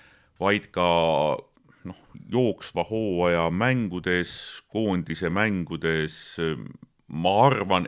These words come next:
et me mahuliselt ei kajasta seda vähem kui jalgpalli. Lihtsalt jalgpallis on meil liiga otseülekanded ja, noh, olid ka koondise mängud, võrkpallis meil neid ei ole, mistõttu me ei saa neid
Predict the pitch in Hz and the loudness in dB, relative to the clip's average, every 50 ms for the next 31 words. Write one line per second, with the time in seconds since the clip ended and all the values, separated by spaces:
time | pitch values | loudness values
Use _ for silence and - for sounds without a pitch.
0 | - 87 82 - 87 87 95 107 113 104 95 87 85 80 76 90 82 80 - 95 | -2 -2 -2 -2 -4 -2 0 0 0 0 -2 -2 -2 0 0 0 0 0 -2 -4
1 | 87 - - 98 92 85 82 - - - 78 - 92 85 76 80 85 87 82 82 | -2 0 2 2 4 2 2 0 -4 -10 -10 -8 -8 -6 -6 -4 -2 -2 -2 -2
2 | 78 73 76 - 80 78 76 71 80 78 73 67 - - - 73 64 58 - - | -4 -6 -6 -6 -6 -6 -4 -2 -2 -2 -2 -4 -10 -10 -8 -8 -8 -8 -10 -16
3 | - - - - - - - _ _ _ _ _ - 113 120 120 - 110 90 - | -20 -20 -20 -20 -20 -20 -20 _ _ _ _ _ -2 -2 -2 0 0 -2 -2 -2
4 | - - - - - - _ _ 117 120 135 131 131 - - 98 98 95 95 90 | -8 -16 -20 -20 -20 -20 _ _ 0 2 2 0 -2 -2 0 0 0 0 -2 0
5 | 110 98 98 101 95 90 92 90 87 90 90 90 90 87 85 87 85 76 67 - | 0 0 0 0 -2 -2 0 0 0 0 -2 -2 -4 -4 -4 -6 -6 -6 -8 -10
6 | - - - - - - - _ _ _ _ _ _ _ - 82 87 92 104 107 | -12 -18 -20 -20 -20 -20 -20 _ _ _ _ _ _ _ -14 -12 -10 -6 -6 -6
7 | 107 - 87 90 92 107 - - - 90 98 123 147 135 107 90 92 95 92 92 | -4 0 0 2 2 0 0 -2 -4 -2 -2 2 2 2 2 2 2 0 0 0
8 | 90 80 - 90 87 80 - - - - - _ _ _ _ _ _ _ _ _ | -2 -2 0 0 0 0 -4 -10 -18 -18 -20 _ _ _ _ _ _ _ _ _
9 | _ - - 90 87 85 82 82 85 90 90 82 87 80 82 - - - 98 127 | _ -8 -6 -4 -2 0 0 0 -2 -2 -4 -6 -6 -6 -6 -4 -4 -4 -2 0
10 | 147 135 104 92 85 95 95 87 85 85 85 82 82 82 80 - 107 104 - - | 2 2 0 0 -4 -4 -4 -2 -2 -2 -2 -4 -4 -6 -4 -4 -4 -4 -4 -4
11 | - 85 85 82 80 - 85 82 82 85 87 95 95 90 80 - - 62 80 85 | -4 -2 -2 -2 -4 -4 -4 -2 -2 -2 0 -2 -2 -2 -4 -6 -4 -4 -2 -2
12 | 85 92 110 143 160 143 110 90 78 71 65 71 - - 104 95 - - 82 87 | -2 -2 0 0 2 2 2 0 0 -2 -6 -8 -6 -4 -6 -6 -6 -8 -6 -4
13 | 90 87 85 - 98 92 87 80 80 80 78 | -2 -2 -2 -2 -2 0 0 0 -2 -4 -6